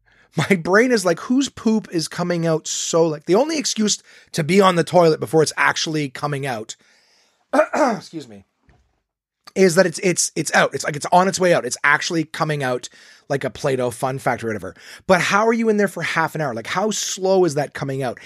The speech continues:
Is it slowly, like, just like those lines of resolution when the internet first came out and you were trying to download a picture and it was just, like, one line and then another little line of resolution, just the slowest, you know, like a fucking old printer. It's just one line at a time.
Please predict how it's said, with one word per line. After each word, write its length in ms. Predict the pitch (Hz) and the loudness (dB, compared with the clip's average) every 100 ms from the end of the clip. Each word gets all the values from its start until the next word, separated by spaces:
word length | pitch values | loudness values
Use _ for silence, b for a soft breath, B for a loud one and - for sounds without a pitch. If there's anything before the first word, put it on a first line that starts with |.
| B B | B B
Is 160 | 147 139 | -2 0
it 100 | 165 | 0
slowly, 1000 | - - - 175 170 175 185 185 190 185 | 0 -2 0 2 6 6 6 4 0 -2
like, 180 | 165 139 | -2 -2
just 220 | 151 143 | -4 -2
like 120 | 151 | 0
those 180 | 151 123 | 0 0
lines 440 | 123 127 131 139 | 0 0 0 0
of 140 | 139 120 | 0 2
resolution 560 | 127 113 117 127 135 | 2 2 2 2 0
when 100 | 135 | -2
the 60 | 117 | -4
internet 340 | 110 120 135 | -4 -2 -2
first 220 | - 139 - | 0 -2 0
came 160 | 135 | -2
out 80 | 135 | -2
and 80 | 135 | -4
you 80 | 113 | -4
were 40 | |
trying 200 | 127 113 | -4 -4
to 100 | 107 | -4
download 240 | 110 117 | -4 -2
a 40 | 104 | -4
picture 300 | - 107 131 | -4 -6 -4
and 60 | |
it 20 | 113 | -4
was 100 | 101 | -4
just, 100 | 95 | -6
like, 120 | 95 | -8
one 460 | 87 92 98 110 | -8 -6 -4 -4
line 500 | 110 101 101 110 110 110 b b b b b b - | -4 -4 -4 -6 -8 -12 b b b b b b -4
and 120 | 123 | -2
then 80 | 127 | 2
another 260 | 123 120 | 2 2
little 260 | 123 120 117 | 2 2 0
line 300 | 120 120 123 | 0 0 -4
of 80 | 113 | -4
resolution, 400 | 120 110 117 123 | -6 -4 -6 -4
just 140 | 123 | -2
the 80 | 123 | 0
slowest, 1120 | - - 123 120 123 143 143 135 135 - - - b b b b b b b | 0 0 -2 -4 -2 0 0 0 0 -2 -6 -14 b b b b b b b
you 100 | 135 | -2
know, 160 | 131 131 | 2 2
like 180 | 139 135 | 2 -2
a 80 | |
fucking 560 | 113 - 160 - 127 127 | -4 2 2 2 -2 -2
old 300 | 151 151 139 | 2 2 2
printer. 440 | - 151 147 156 156 | -2 -2 -2 2 2
It's 120 | 135 | 2
just 120 | 135 | -2
one 300 | 123 127 135 | -2 -2 -2
line 280 | 131 131 131 | -2 -2 -2
at 100 | 127 | -2
a 40 | |
time. 480 | 127 131 127 131 135 | -4 -4 -4 -4 -6